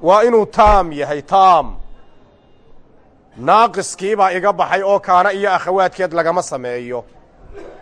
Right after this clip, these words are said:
Shardiga saddexaad waa inuu qaabil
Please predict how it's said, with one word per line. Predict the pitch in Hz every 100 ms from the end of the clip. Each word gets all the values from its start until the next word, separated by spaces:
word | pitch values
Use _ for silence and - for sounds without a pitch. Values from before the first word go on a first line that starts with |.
| - - _ _ - - -
Shardiga | - 240 262 202 208 190
saddexaad | 208 170 180 - 165 151 123 - - _ _ _ 113
waa | 180 214
inuu | 226 214
qaabil | 147 208 233 185 202